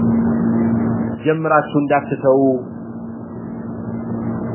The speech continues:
ለማለት ነው ተፍሲሩ አሉ። ሌሎቹ ደግሞ የለም "ወአቲሙ ልሐጀ ወልዑምረተ" ማለት ሐጅና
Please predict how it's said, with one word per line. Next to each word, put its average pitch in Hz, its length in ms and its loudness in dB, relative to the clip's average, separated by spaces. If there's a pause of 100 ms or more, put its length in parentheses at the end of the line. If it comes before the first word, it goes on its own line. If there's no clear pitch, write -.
(160)
ለማለት 135 460 2
ነው 131 140 4
ተፍሲሩ 120 460 -2
አሉ። 135 160 4 (1300)
ሌሎቹ 160 420 4
ደግሞ 147 300 4
የለም 131 380 4 (1400)
"ወአቲሙ 165 480 2 (200)
ልሐጀ 156 480 0 (220)
ወልዑምረተ" 147 760 2 (160)
ማለት 131 440 4 (2750)
ሐጅና 160 540 0